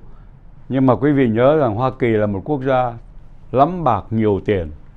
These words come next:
cho nên dù cho nó có bị thê thảm hơn nữa, nó cũng không chết.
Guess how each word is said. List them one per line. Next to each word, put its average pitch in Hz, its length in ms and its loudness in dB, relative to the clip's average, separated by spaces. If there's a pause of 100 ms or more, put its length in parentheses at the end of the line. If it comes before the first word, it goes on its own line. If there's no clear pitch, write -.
(580)
cho 151 120 6
nên 147 240 6
dù 127 220 4
cho 151 120 6
nó 160 140 2
có 196 200 2
bị 156 380 4 (160)
thê 190 220 8
thảm 131 280 4
hơn 160 140 6
nữa, 160 220 4 (280)
nó 131 120 -2
cũng 147 140 -6
không 120 180 -6
chết. 135 180 -8